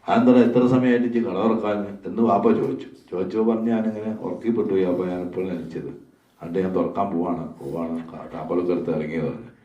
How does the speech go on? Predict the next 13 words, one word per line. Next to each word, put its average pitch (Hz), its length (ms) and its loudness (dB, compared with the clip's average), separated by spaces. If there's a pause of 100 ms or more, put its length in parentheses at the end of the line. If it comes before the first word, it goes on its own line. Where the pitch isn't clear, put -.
(340)
"ഇജ്ജൊരു 131 340 6
ഭ്രാന്തൻ 120 760 4
തന്നെയാണ്" 85 440 -8 (840)
എന്നൊരൊറ്റ 87 560 -2
വർത്താനാണ് 82 600 -2
വാപ്പ. - 300 -6 (1000)
ഇന്നും 107 480 2
ആ 90 120 0
കുട്ടി - 280 -4
കേരളക്കരയിൽ 85 560 -2
ജീവിക്കുന്നുണ്ടെന്നാണ് 78 840 -4
എൻ്റെ 73 140 -14
അറിവ്. - 280 -10